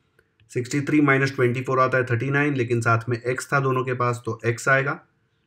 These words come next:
थर्टी सिक्स प्लस थ्री हंड्रेड एंड फ़िफ़्टीन हो जाएगा थ्री हंड्रेड एंड फ़िफ़्टी वन। अगर एक्स का वैल्यू चाहिए तो थर्टी नाइन को उधर भेजेंगे, यहाँ पे थर्टी नाइन मल्टीप्लाई हो रहा था, वहाँ जाके डिवाइड होगा। अब इसको कट करते हैं, देखो थ्री में जा रहा है ना, थ्री प्लस फ़ाइव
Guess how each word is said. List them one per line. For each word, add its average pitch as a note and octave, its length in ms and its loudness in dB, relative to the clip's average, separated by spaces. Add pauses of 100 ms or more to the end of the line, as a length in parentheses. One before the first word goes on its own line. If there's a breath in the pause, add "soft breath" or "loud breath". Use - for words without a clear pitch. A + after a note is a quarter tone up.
(180)
थर्टी C#3+ 180 2
सिक्स F3 200 0
प्लस - 240 0
थ्री C3 100 0
हंड्रेड B2 180 2
एंड A#2 140 4
फ़िफ़्टीन A2+ 280 0
हो G2+ 100 0
जाएगा G2+ 260 0 (100)
थ्री A2+ 120 -2
हंड्रेड G2+ 200 -2
एंड G#2 120 -2
फ़िफ़्टी C3+ 260 -6 (200)
वन। G2 180 -6 (680)
अगर A2+ 160 2
एक्स A#2 160 2
का B2 120 0
वैल्यू A#2+ 220 4
चाहिए B2 160 -4
तो A#2 100 2
थर्टी A2+ 180 6
नाइन A#2+ 180 6
को A#2+ 60 2
उधर B2 180 2
भेजेंगे, C3 340 0
यहाँ A#2 180 4
पे A2 80 2
थर्टी A2 160 -2
नाइन G#2+ 160 2
मल्टीप्लाई C#3 380 2
हो C#3+ 80 6
रहा C3+ 80 2
था, C#3 140 0
वहाँ G#2+ 160 2
जाके G#2 180 -6
डिवाइड D3 300 4
होगा। A2 180 2 (420)
अब A#2+ 80 -4
इसको B2 180 -4
कट C3+ 200 0
करते C#3+ 260 0
हैं, F#3+ 180 -2 (680 soft breath)
देखो D3 180 4
थ्री D3 200 0
में D#3 140 8
जा C#3+ 140 8
रहा B2 100 6
है B2+ 60 6
ना, F3+ 80 6
थ्री C#3 140 -2
प्लस C#3 240 -2
फ़ाइव C#3 260 2